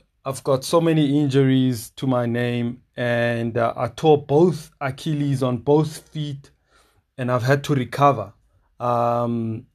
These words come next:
and, and, and I had a broken leg. So, and here I am having to train to make sure that I work on my Achilles and I, I,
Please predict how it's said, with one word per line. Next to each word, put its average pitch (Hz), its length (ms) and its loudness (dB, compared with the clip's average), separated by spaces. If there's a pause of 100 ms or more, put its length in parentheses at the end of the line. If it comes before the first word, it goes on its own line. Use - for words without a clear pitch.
and, 120 420 -6
and, 120 300 -8 (120)
and 160 220 4
I 135 100 4
had 131 160 2
a 123 60 0
broken 117 480 -4
leg. 107 380 -10
So, 123 640 0 (420)
and 117 160 -8
here 135 180 6
I 147 100 4
am 127 480 -4 (440)
having 135 360 -2
to 139 120 -6
train 131 720 2 (420)
to 135 100 -8
make 131 240 -2
sure 135 280 2
that 123 140 0
I 120 100 0
work 135 400 2
on 131 120 2
my 127 140 0
Achilles 123 720 -6 (120)
and 123 180 -8
I, 117 380 -8
I, 117 280 -8